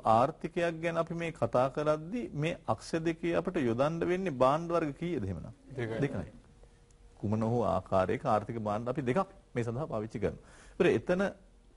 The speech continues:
Speaker 1: අපි උපකල්පනයක් කරන්න වුණා අපට හැකියා මායිම හරහා අපට පිළිඹු කරන්න පුළුවන් වෙන්නේ භාණ්ඩ වර්ග
Speaker 2: දෙකයි.
Speaker 1: දෙකයි. ඒ වගේම අපි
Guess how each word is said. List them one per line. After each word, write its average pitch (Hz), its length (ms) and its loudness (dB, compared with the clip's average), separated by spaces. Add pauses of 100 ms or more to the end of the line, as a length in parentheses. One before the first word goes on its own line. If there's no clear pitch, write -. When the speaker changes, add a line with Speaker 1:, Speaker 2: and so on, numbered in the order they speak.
(140)
Speaker 1:
අපි 160 200 2 (140)
උපකල්පනයක් 143 720 0
කරන්න 117 280 0
වුණා 107 320 0
අපට 127 280 0 (680)
හැකියා 165 480 2
මායිම 143 380 2
හරහා 135 380 0
අපට 123 240 -2
පිළිඹු 120 340 -6
කරන්න 107 300 -2
පුළුවන් 110 300 0
වෙන්නේ 135 200 -4
භාණ්ඩ 104 260 2
වර්ග 107 220 4 (220)
Speaker 2:
දෙකයි. 120 180 -12
Speaker 1:
දෙකයි. - 340 -4 (1500)
ඒ 196 100 8
වගේම 214 220 6
අපි 214 220 4